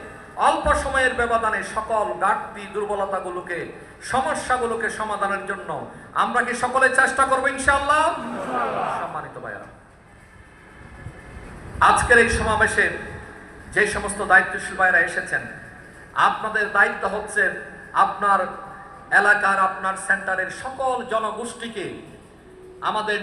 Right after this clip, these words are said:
Speaker 1: নির্বাচনী কাজের সাথে সম্পৃক্ত করা। যুব সমাজ, ছাত্র সমাজ,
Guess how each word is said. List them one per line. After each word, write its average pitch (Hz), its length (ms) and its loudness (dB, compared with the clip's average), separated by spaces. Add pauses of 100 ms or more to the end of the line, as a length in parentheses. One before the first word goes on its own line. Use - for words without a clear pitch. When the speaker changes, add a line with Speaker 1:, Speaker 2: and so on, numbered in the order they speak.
Speaker 1:
নির্বাচনী 196 600 -2
কাজের 185 280 -4
সাথে 180 180 -10 (100)
সম্পৃক্ত 170 380 -10 (100)
করা। 123 160 -10 (760)
যুব 196 140 -2 (180)
সমাজ, 190 240 0 (100)
ছাত্র 190 260 -8 (140)
সমাজ, 180 280 -2